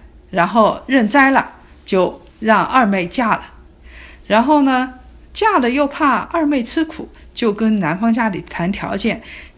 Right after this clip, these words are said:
要他们出一笔钱来买个房子，啊，来供房子。”他说：“虽然我二妹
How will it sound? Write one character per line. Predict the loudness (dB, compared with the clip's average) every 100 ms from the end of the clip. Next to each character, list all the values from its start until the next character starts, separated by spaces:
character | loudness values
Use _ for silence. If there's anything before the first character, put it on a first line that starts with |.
| -12
要 | 0 4 4
他 | 2 -2
们 | -2
出 | -4 -4
一 | -2 -2
笔 | -4
钱 | -4 -4 -2 -2
来 | -2 -4 -4
买 | -2 2 2 -2
个 | -6
房 | -6 -6 -2 0
子， | 0 -4 -10 -18 -20 -20 -6
啊， | -2 0 -2 -4
来 | -6 -6 -2
供 | -2 -2
房 | -4 -8 -6
子。” | -6 -10 -18 -20 -20 -18 -16 -18 -20 -20 -20 -20 -20 -20 -8
他 | -4
说 | 2 4 4 0 -18 -20 -20 -20 -20 -20 -20 -20 -16
：“虽 | -10 -4 0 2 2
然 | 0 0 -2
我 | -2 0
二 | 2 2
妹 | 2 0 -4 -10